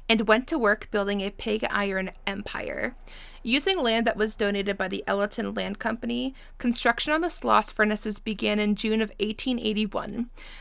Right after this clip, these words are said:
The Sloss furnaces consisted of two engines that blew hot air for furnaces, as well as ten boilers. Each boiler was thirty feet long and nearly four feet wide. So Sloss would go on to be commended for his relentless hard work and dedication.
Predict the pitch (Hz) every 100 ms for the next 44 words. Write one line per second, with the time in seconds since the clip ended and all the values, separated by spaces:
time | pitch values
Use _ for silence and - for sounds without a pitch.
0 | - 240 240 233 254 - 233 214 220 233
1 | - 240 214 214 - 208 190 - - 285
2 | 240 208 208 202 220 - - - 214 208
3 | 202 196 - 95 - 202 214 208 202 -
4 | - 214 - - - - 214 214 240 285
5 | - - 196 196 185 78 - - 240 -
6 | - - - - 247 - - 262 240 277
7 | 240 - - 190 214 - 269 247 208 185
8 | 190 208 240 208 - 214 196 202 - -
9 | 185 196 - 208 - - - - 220 -
10 | - - 285 277 - 226 233 - 320 370
11 | 349 214 220 - 214 - 214 190 196 190
12 | 214 214 - 202 196 190 214 - 202 208
13 | 202 185 214 208 185 196 - - - -
14 | 220